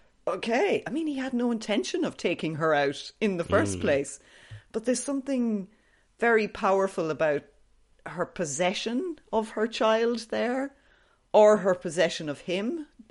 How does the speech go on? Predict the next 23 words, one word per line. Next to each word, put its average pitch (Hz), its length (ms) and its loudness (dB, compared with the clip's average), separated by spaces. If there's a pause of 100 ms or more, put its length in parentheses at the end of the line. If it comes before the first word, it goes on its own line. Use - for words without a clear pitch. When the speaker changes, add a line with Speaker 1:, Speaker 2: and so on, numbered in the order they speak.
(520)
Speaker 1:
kind 202 300 0
of 175 180 -2
the 170 80 -2
two 190 240 0
Speaker 2:
Yeah. 190 60 -4
Speaker 1:
together, 185 540 0
yoked 196 560 0
together. 190 560 -4 (540)
Speaker 2:
And 123 180 0
the 120 40 4
whole 131 220 6
film 101 360 0
turns 98 480 0
on 87 240 0
this 87 240 -4
kind 87 240 -4
of, 82 80 -6
like, 87 180 -4
intergenerational 85 1600 -2 (200)
question 90 500 0
of, 85 200 -6
you 90 80 -2
know, 82 260 -6